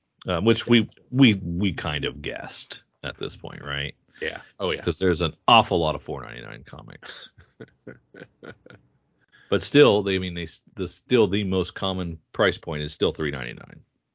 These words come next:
Speaker 2: Yep.
Speaker 1: So it hasn't gone away quite yet, but it is inching up. So that was an interesting little, uh, study that Comicron did.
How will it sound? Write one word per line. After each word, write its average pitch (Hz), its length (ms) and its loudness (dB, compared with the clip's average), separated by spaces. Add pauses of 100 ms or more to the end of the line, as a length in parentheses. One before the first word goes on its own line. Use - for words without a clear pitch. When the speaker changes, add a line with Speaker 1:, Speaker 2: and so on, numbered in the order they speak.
(260)
Speaker 2:
Yep. 95 140 2 (680)
Speaker 1:
So 71 260 -6 (600)
it 87 80 -6
hasn't 92 260 0
gone 92 140 2
away 80 220 2
quite 80 300 -4
yet, 78 300 -2
but 85 220 2
it 80 100 2
is 82 240 2
inching 85 400 -4 (100)
up. - 360 -16 (680)
So - 120 4
that 139 80 10
was 139 140 8
an 123 100 4
interesting 101 520 2
little, 82 380 0 (400)
uh, 71 140 -2
study 85 380 -2
that 76 120 -4
Comicron 76 600 -4
did. 76 300 0